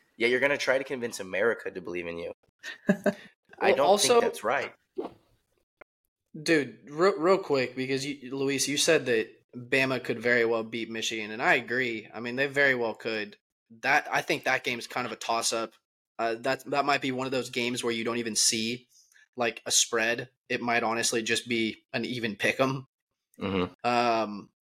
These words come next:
Speaker 3: but I swear to you, dude, if we get a rematch of Alabama and Texas in the national championship, I'm gonna be, I'm gonna be so sad. I'm gonna be <laughs> so,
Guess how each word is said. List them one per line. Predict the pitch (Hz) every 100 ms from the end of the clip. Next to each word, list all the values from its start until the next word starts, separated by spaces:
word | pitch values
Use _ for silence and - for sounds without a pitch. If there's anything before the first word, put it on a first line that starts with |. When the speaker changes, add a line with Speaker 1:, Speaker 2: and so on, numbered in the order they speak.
| _ -
Speaker 3:
but | 117 123 110 107 - _ _ _
I | 139 147
swear | - - 123 123 120
to | 117
you, | 110 107
dude, | 110 110 110
if | 113 -
we | 135 139
get | 127 123 117 - - - _ _
a | 113
rematch | 104 104 113 113 113 117 - - - -
of | 110 110 - _ - 113 120
Alabama | 120 120 107 110 117
and | 113 107
Texas | - 110 120 107
in | 113
the | 104
national | 107 104 113
championship, | 104 104 101 113 110 117 113 117
I'm | 135
gonna | 123
be, | 107 98 - _ _ _ _ _ _ _ _ _ _
I'm | 151
gonna | 127
be | 107
so | - - 101
sad. | 95 92 92 98 - _ _ _ _ _ _ _ 185 - - 143
I'm |
gonna | 175 175
be | 147
<laughs> |
so, | - - - 175 -